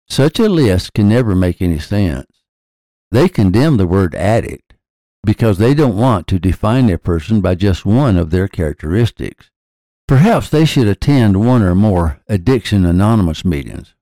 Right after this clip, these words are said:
where very brave people face their addictions one day at a time. Regardless of other so-called characteristics, those addicts have decided to focus primarily upon the one trait that has robbed them of their cherished freedom.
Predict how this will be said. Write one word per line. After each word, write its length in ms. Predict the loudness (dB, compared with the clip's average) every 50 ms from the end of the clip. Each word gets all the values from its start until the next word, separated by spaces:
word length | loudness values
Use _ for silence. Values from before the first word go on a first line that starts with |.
| _ _
where 180 | 0 0 0 0
very 320 | 0 0 0 2 2 0
brave 360 | 0 0 0 2 2 0 0 0
people 360 | 0 0 0 0 -2 -6 -8
face 380 | -6 -4 -2 0 0 0 -2 -2
their 180 | -4 -4 -4
addictions 640 | -4 -4 -4 -4 -4 -6 -10 -12 -12 -12 -12 -14 -14 _
one 340 | -6 -2 0 2 2 2 2
day 260 | 2 0 -2 -2 -2
at 140 | -6 -6 -6
a 80 | -8 -6
time. 540 | -6 -6 -6 -6 -8 -10 -12 -14 -14 -18 -20 _ _ _ _ _ _ _ _ _ _ _ _ _ _
Regardless 600 | 0 0 0 2 2 2 2 2 2 0 0 -2
of 140 | -2 -2 0
other 260 | 0 0 0 0 -2
so-called 580 | -2 -2 0 0 0 0 -2 -4 -4 -4 -6 -6
characteristics, 920 | -4 -2 -2 -2 -4 -6 -6 -4 -2 -2 -2 -4 -8 -14 -18 -18 _ _ _ _ _
those 240 | -2 0 0 0 0
addicts 440 | -2 -2 -2 -2 -2 -2 -4 -4 -4
have 140 | -4 -4
decided 600 | -4 -4 -6 -4 -4 -4 -4 -2 -2 -2 -4 -4
to 100 | -6 -6
focus 440 | -6 -2 -2 -2 -2 -2 -4 -8 -8 -6
primarily 540 | -4 -2 0 2 2 2 2 0 -2 -2 -4
upon 320 | -6 -4 -4 -2 -2 0
the 80 | 0 0
one 280 | 0 0 2 2 0
trait 400 | 0 -2 -2 -4 -4 -4 -6 -12 _ _ _
that 160 | -6 -4 -2
has 200 | -2 -2 -2 -2
robbed 380 | -4 -4 -2 -2 -2 -2 -2 -2
them 220 | -4 -2 -2 -2
of 140 | -4 -2 -2
their 120 | -2 -4 -4
cherished 480 | -4 -6 -6 -6 -6 -6 -8 -12 -14 _ _
freedom. 480 | -6 -4 -4 -4 -6 -8 -12 -14 -18